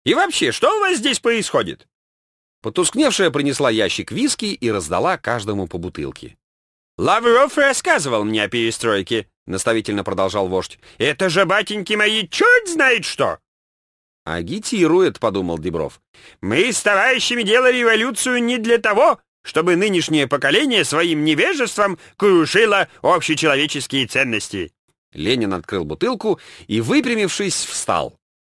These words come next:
Выдохнув, он через минуту осушил её до основания. «Чего-нибудь закусить?» щёлкая пальцами, хрюкнул Ильич.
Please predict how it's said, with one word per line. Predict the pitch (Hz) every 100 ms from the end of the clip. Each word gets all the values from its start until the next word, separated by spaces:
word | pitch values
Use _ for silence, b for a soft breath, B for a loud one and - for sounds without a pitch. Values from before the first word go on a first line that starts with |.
| _ _ _ -
Выдохнув, | 98 269 262 214 214 -
он | 139 139
через | 135 113 92
минуту | 95 190 175 160
осушил | 92 - 87 127 120
её | 90 87
до | 80
основания. | 76 80 71 67 64 - _ _ B B
«Чего-нибудь | - 226 202 180 170
закусить?» | 151 147 151 285 415 - - _ _ _
щёлкая | - 156 120 113
пальцами, | 95 165 180 156 123
хрюкнул | 113 120 120 101
Ильич. | 82 73 -